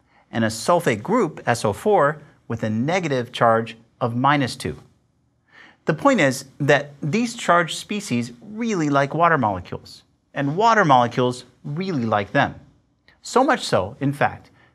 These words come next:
that the water tends to cluster around them closely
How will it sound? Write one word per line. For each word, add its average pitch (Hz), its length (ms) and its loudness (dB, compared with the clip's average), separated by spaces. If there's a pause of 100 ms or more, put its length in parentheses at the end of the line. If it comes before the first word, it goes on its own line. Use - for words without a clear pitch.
that 135 120 -2
the 147 80 0
water 180 380 -2
tends 147 400 -4
to - 100 -10
cluster - 600 -4
around 139 300 2
them 98 240 -4 (140)
closely 202 640 -4